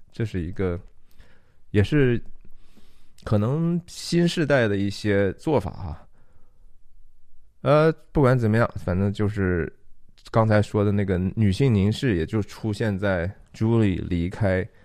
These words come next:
Akston 这个公寓的时候的回眸一看哈。Akston 在那儿非常彷徨的、赤身裸体的在那儿站着。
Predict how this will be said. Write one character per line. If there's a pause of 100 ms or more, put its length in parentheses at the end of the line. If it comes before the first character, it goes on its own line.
(160)
Akston (320)
这
个
公
寓
的
时
候
的
回
眸
一
看
哈。 (180)
Akston
在
那
儿
非
常
彷
徨
的、 (380)
赤
身
裸
体
的
在
那
儿
站
着。